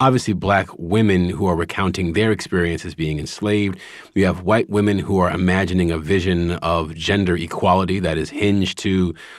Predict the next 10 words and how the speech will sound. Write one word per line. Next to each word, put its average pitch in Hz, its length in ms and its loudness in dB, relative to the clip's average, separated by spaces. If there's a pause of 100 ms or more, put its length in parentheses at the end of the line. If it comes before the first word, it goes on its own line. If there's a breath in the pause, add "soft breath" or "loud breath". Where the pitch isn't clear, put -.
(120)
the - 80 -6
property 92 360 2
relationship. 90 640 -2
And 90 100 0
after 107 300 0
all 107 160 6
of 110 80 2
this 95 140 -2
gets 92 240 -2
undone 98 600 2